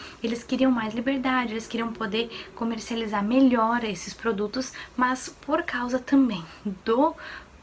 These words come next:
alto imposto, eles não conseguiam fazer isso. Então eles se uniram, tanto o, o povo do, o povo de Santa Catarina quanto o povo do Rio Grande do Sul, eles se uniram então pra lutar contra o governo,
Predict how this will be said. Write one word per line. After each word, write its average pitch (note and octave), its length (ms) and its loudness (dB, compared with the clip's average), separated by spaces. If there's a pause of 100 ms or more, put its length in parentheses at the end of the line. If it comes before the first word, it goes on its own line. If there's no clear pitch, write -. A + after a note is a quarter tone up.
(120)
alto C4+ 560 0
imposto, A3 720 -2
eles C#4 240 2
não C#4+ 100 6
conseguiam C4+ 420 2
fazer D4 280 -4
isso. A3+ 320 -6 (440)
Então B3+ 320 6
eles B3+ 200 -4
se - 180 -4
uniram, D4 480 4 (220)
tanto F4+ 300 2
o, C#4+ 160 4
o B3 180 -2
povo A3+ 400 -2
do, G#3 340 -8 (1000)
o G#3 60 -4
povo G#3+ 260 0
de G3+ 60 -8
Santa G#3+ 240 -2
Catarina G#3+ 560 -4
quanto A#3+ 200 -4
o B3 40 -10
povo G#3 220 -4
do G3+ 100 0
Rio G3+ 160 0
Grande G3+ 220 -2
do A3 80 -6
Sul, C4+ 260 -6 (380)
eles C4+ 220 4
se - 200 0
uniram D4 400 4
então C4+ 500 2 (120)
pra C4+ 180 4
lutar C#4 800 4 (100)
contra D#4+ 160 0
o D#4 60 0
governo, C4 560 4